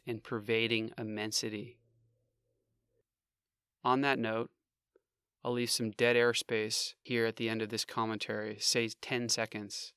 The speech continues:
for you to breathe deep. Don't be prissy and genteel about it. The air already occupies that space. If you still need encouragement, then let me now formally dare you to take a couple deep breaths and say you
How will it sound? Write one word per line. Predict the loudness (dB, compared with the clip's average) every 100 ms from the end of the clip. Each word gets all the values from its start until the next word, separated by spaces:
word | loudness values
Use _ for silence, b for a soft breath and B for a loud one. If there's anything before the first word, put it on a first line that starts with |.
| _ _
for | -4
you | -2
to | -2
breathe | -2 -2 -2 -4
deep. | -6 -6 -8 -20 _ _ _ _ _ _
Don't | -8 -6
be | -4
prissy | -2 -2 0
and | 0 0
genteel | -2 -2 0 0
about | -2 -4 -4
it. | -6 _ _ _ _ _ _
The | -2 2
air | 4 6 6
already | 6 4
occupies | 2 2 0 -2 0 0
that | -2 -2
space. | -2 -2 -2 -2 -4 -6 -14 _ _ _ _ _ _ b b b b _
If | -8 0
you |
still | 2 4 4
need | 4
encouragement, | 4 2 4 4 2 -2 -4 -8 _ _ _ _ _ _ _
then | 0 2
let | 4 4
me | 4
now | 4 4
formally | 2 -2 0 2 0 0
dare | 2 4 4
you | 0 -4
to | -4
take | -4 -4 -6 -10
a | -6
couple | -2 -2 -2
deep | -4 -4 -4
breaths | -2 0 0 -2 -4 -4
and | -2
say | 0
you | 0 -2